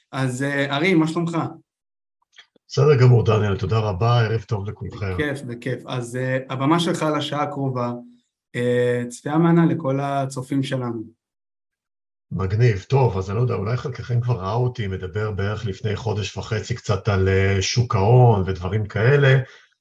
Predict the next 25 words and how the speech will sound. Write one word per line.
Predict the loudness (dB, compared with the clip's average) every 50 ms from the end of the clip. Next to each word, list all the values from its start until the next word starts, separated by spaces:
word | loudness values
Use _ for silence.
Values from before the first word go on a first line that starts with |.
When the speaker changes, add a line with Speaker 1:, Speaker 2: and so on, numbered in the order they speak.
| _
Speaker 2:
אז, | -4 -2 -2 -2 -4 -2 -2
אה, | 0 2 2 2 2 2 2 2 0 0 0
בעוונותיי, | 0 2 2 2 2 2 2 2 0 -2 0 2 2 4 4 4 4 2 2 0
אני | 0 -2
בשנים | -2 -4 -6 -6 -4 -2 0 0 0 0
האחרונות, | 0 -2 -4 -6 -8 -6 -2 0 0 0 -2 -4 -8 -8
בערך | -6 -6 -6 -6 -8
בעשור | -8 -10 -10 -10 -12 -18 -6 -2 -2 0 0 0
האחרון, | -2 -4 -6 -10 -8 -4 0 0 0 0 0 -2 -6 _ _ _ _ _ _
בנוסף | -8 -6 -4 -2 -2 -4 -4 -2 2 2 2 2 2 0 0
לעבודה | 0 2 2 0 0 -2 -2 -4 -4 -6 -6 -4 -4 -2 -2 -2 -2 -4 -4 -6 -8 -10 -10 -10 -10 -6 -8 -6 -2 0 2 4
המאוד | 4 4 2 0 -2 -4 -4 -4 -4 -4 -2 0 2 4 4
נרחבת | 4 2 0 -4 -2 -2 -2 -6
שהייתה | -6 -6 -4 -4 -4
לי | -4
בשוק | -4 -8 -8 -8 -6 -6
ההון, | -2 0 2 2 2 0 -2 -6 -14 -20 -20 -12 _
נכנסתי | -4 -4 2 2 2 2 4 4 6
לעולם | 6 8 6 6 6 6 6 4
הפינטק, | 4 2 2 4 6 8 8 6 4 0 -4 -4 -6 -14 -12 -10
אה, | -8 -6 -6 -6 -8 -8 -8
לעולם | -6 -6 -4 -4 -6
הפינטק, | -6 -10 -2 0 2 2 4 2 0 -2 -2
השקעות, | -6 -8 -6 -6 -6 -2 2 4 6 6 6 4 2
טכנולוגיות | -6 -16 -12 -4 -2 0 4 6 6 6 6 4 2 0 -2 -2 -2 -4